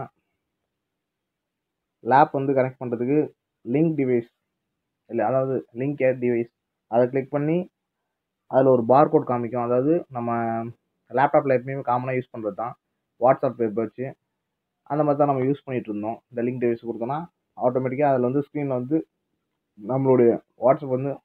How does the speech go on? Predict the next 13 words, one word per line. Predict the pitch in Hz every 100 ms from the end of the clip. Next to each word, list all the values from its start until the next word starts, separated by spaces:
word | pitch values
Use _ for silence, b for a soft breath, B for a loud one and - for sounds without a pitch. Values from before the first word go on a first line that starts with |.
| _
ஷோ | 131 135
ஆக | 127 120
ஆரம்பிச்சிடும், | 113 107 107 123
நம்மளுடைய | 120 110 107
contact | 117 117 107
எல்லாமே. | 107 98 101 120 _ _ _ _ _ _ -
ஆனா | 135 143
இப்போ | 127 - 143
வந்து | 135 131 156 175 _ _ -
வர | 123 131
update | 120 139 127
எப்படி | 120 131
பார்த்தீங்கன்னா, | 120 107 110